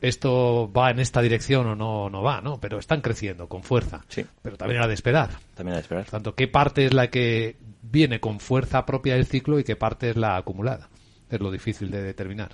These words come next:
Speaker 2: Así es.
Speaker 1: Entiendo.
Speaker 2: Las medidas que se adoptaron para paliar el efecto de la crisis de la covid, eh, son,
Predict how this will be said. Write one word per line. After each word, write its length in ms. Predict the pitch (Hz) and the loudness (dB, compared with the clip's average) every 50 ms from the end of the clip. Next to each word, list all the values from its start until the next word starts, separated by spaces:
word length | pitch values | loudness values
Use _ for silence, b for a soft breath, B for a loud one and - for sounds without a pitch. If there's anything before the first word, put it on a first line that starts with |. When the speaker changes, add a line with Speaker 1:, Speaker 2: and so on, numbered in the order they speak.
| - - | -8 -8
Speaker 2:
Así 160 | 101 98 107 | -4 -2 -2
es. 300 | 101 98 - - - _ _ _ - | -2 -2 -2 -6 -10 _ _ _ -18
Speaker 1:
Entiendo. 460 | - 92 95 - - 107 92 85 82 | -16 -16 -12 -8 -6 -6 -6 -6 -2
Speaker 2:
Las 180 | - 113 107 104 | 0 2 2 4
medidas 380 | 107 104 117 120 127 123 - - | 6 6 8 8 8 8 6 4
que 100 | - 110 | -4 -2
se 240 | - - 117 110 | 0 2 2 4
adoptaron 880 | 110 107 104 101 98 92 - 120 120 117 110 104 101 101 - 107 107 101 | 4 6 6 4 4 4 4 4 4 4 4 2 2 0 -2 -6 -8 -6
para 480 | - 104 98 95 92 92 90 87 87 | -4 -2 -2 -2 0 0 0 -2 -2
paliar 540 | 87 - - 101 98 101 110 113 113 113 107 | -4 -2 0 2 2 4 6 6 4 4 2
el 80 | 101 95 | -2 -6
efecto 340 | 90 - 110 98 - - 101 | -6 -6 -8 -10 -6 -4 -2
de 60 | 98 | 0
la 100 | 95 95 | 0 -2
crisis 360 | 92 - 104 - 107 101 90 | -4 -4 -8 -6 -6 -4 -4
de 160 | 95 92 92 | -4 -4 -4
la 280 | 90 90 87 80 85 87 | -4 -4 -4 -4 -4 -4
covid, 280 | - 98 98 117 135 - B B B B B B B B B - | -4 -2 0 0 -2 -2 B B B B B B B B B -6
eh, 220 | 101 98 95 92 | -6 -4 -4 -6
son, 760 | - - - 98 95 101 104 107 107 104 104 98 85 - - | -6 -4 -2 0 0 2 2 2 2 2 0 -2 -2 -6 -8